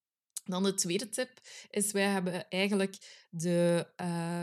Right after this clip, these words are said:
kaarten van Katrien Kolen gekocht. Katrien Kolen is een relatietherapeute en je kan haar vinder-, vinden onder Lovers with Kids. Dus zij richt zich o-, ook echt op mensen die eigenlijk net kinderen hebben gekregen.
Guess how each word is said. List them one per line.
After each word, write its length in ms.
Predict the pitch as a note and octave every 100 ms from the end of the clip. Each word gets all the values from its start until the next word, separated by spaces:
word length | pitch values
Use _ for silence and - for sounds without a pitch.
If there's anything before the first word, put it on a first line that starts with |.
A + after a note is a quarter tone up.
| F3
kaarten 380 | - C4+ - A3+
van 180 | G3 F3+
Katrien 460 | F3+ F3+ F3+ D#3+ - _
Kolen 680 | F3 D#3+ E3 F#3+ D4 - - _ - _
gekocht. 460 | - A3+ A#3 D4 -
Katrien 360 | A3+ G#3+ G#3 F#3+
Kolen 340 | G#3 A3+ A#3+
is 120 | G#3
een 80 | G3
relatietherapeute 1500 | F#3 F3 F3 G#3+ - B3+ - C4 B3+ - B3 C4 - B3+ B3 G#3+
en 100 | G3
je 100 | F#3+
kan 160 | G3
haar 160 | F#3+ F3
vinder-, 480 | F3 F#3+ A3 G#3+ -
vinden 460 | E3+ F#3 A3 A3 G#3
onder 300 | F#3+ F3+ F3+
Lovers 460 | F3 G3+ G#3+ -
with 180 | F3 -
Kids. 400 | - - - - - - -
Dus 140 | G3
zij 120 | - F#3+
richt 240 | G3 -
zich 180 | G#3+ G#3+
o-, 200 | G3+ - _
ook 240 | - G#3+ G#3+
echt 380 | - A3 - -
op 260 | G3 G#3 - _ _
mensen 380 | G3+ G#3+ G#3 G#3+
die 140 | G3
eigenlijk 420 | - F#3+ F#3+ F#3+
net 300 | F#3+ G3 -
kinderen 460 | - F#3+ A3 A3+ G#3+
hebben 180 | G3 F3
gekregen. 720 | - - F3+ G3+ A3+ C#4